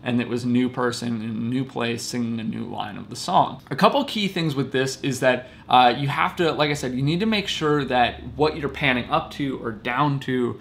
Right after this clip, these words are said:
or sorry, tilting up or down to, uh, stays consistent between the two clips. So you could do it simple where you just, like I did here, um, you know, I panned up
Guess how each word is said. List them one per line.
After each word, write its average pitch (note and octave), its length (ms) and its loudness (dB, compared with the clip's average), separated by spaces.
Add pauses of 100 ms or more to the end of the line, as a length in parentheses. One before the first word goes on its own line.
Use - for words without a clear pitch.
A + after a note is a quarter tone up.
(140)
or - 60 -8
sorry, - 260 -6
tilting A#2+ 460 -4 (300)
up C3 240 -2
or A#2+ 100 -2
down A#2+ 360 0
to, A#2 280 -4 (280)
uh, A#2+ 640 6 (160)
stays D#3 500 0
consistent C3+ 920 -2 (260)
between C3 460 0
the B2 80 0
two B2 260 -4
clips. - 440 -4
So B2+ 340 0 (200)
you F3 140 0
could G#3+ 200 0
do B3 120 4
it - 140 2
simple F#3+ 480 0
where D3 160 2
you C3+ 140 0
just, C3+ 380 -2
like D3+ 220 0
I D3+ 140 4
did D3 180 0
here, A#2+ 460 -2 (200)
um, A2+ 380 4
you B2 80 -4
know, A#2+ 80 0
I G#2 120 -2
panned C#3+ 360 2
up G3 360 2